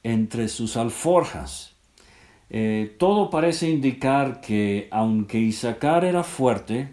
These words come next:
era flojo. Se recuesta entre los apriscos. Vio que el descanso era bueno y que la tierra era deleitosa. O sea, no la aprovechó por su flojera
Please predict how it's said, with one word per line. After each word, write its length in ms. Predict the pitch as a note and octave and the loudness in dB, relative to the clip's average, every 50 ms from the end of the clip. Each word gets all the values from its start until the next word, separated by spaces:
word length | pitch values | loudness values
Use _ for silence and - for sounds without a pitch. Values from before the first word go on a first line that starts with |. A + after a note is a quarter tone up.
| - _ _ _ _ | -16 _ _ _ _
era 220 | - - B2 B2+ A#2+ | -8 -2 0 0 0
flojo. 580 | - - C3 C3 C3 A#2+ - - C#2 - - - _ _ _ _ _ _ _ _ _ - - - - - - - _ | 0 0 0 2 2 2 0 -2 -10 -16 -18 -20 _ _ _ _ _ _ _ _ _ -20 -20 -20 -20 -20 -20 -20 _
Se 220 | _ - - A#2+ A2 | _ -4 -2 -2 0
recuesta 880 | A2 A#2 A2+ - - C#3 D#3+ F3+ F3+ - - - E3+ E3 D#3+ D#3+ - - | 0 0 -2 -2 2 4 4 4 4 0 -4 -2 -2 0 0 -2 -4 -2
entre 400 | C#3 C#3 C#3 C3+ C3+ - C#3 C3+ | 0 2 2 2 0 0 0 0
los 220 | B2+ B2+ B2 C3 | 0 0 -2 -2
apriscos. 840 | B2+ G#2+ - - E3 D3 C#3+ - - - - C#2 C2+ - - - _ _ _ _ _ _ _ - - _ _ | -6 -6 -2 0 0 2 2 0 -4 -10 -12 -14 -14 -16 -18 -20 _ _ _ _ _ _ _ -20 -20 _ _
Vio 520 | F#2 F2+ F2+ G2 G#2 B2+ D3+ E3+ F3+ F3 | -12 -6 -2 0 4 6 6 6 6 4
que 100 | E3+ D#3 | 0 0
el 120 | D#3 D3 C3+ | 0 0 2
descanso 840 | C3+ C3 B2+ - - - C3+ C#3+ D3+ D3+ C#3+ C#3+ - C3+ C3 C3 | 2 0 0 -2 -2 0 0 2 2 0 -2 -4 -4 0 0 2
era 140 | C3 C3 C3 | 2 2 2
bueno 520 | A#2+ G#2+ G2+ G2 F#2 F2 G2 A#2+ C#3 C3+ - - _ _ _ _ _ _ - - - _ _ _ _ _ _ | 0 0 -2 -2 -2 -2 -4 -4 -6 -6 -12 -18 _ _ _ _ _ _ -20 -20 -20 _ _ _ _ _ _
y 220 | - B2+ B2 A#2 A2+ | -2 -2 -2 -2 -2
que 160 | - B2 A#2+ | -2 0 0
la 180 | A#2+ A#2 A2+ | 2 0 0
tierra 500 | - - A#2 C3 D3 D#3 D#3+ E3+ E3+ D#3+ | -2 0 2 2 4 4 4 2 4 4
era 180 | D#3 D#3+ D#3+ D#3 | 4 4 2 2
deleitosa. 920 | C#3 C3+ D3 C#3+ D3 D3+ C#3 C#3 - E3 F3 E3 E3 - G2 - - - - _ _ - _ _ _ _ _ _ | 2 2 2 2 2 2 0 0 0 0 0 0 -2 -4 -8 -10 -12 -16 -20 _ _ -20 _ _ _ _ _ _
O 40 | - | -8
sea, 180 | - D#3 D3 | -4 -2 -2
no 120 | C#3 D3 D#3 | 0 0 2
la 120 | D#3+ D#3 | 2 2
aprovechó 720 | C#3+ - - B2+ A#2 A2 A2 G#2+ G#2 - C3 C#3+ C#3+ - - | 0 0 0 -2 0 0 0 -2 -2 -2 0 0 0 0 -2
por 180 | F2+ F2+ F2 | -8 -10 -10
su 160 | - - F#2+ | -8 -8 -10
flojera 640 | F2+ - F#2 F2+ E2 E2 F#2 F2+ F2 G#2 B2+ C#3 | -8 -6 -8 -8 -8 -6 -8 -6 -4 -4 -6 -6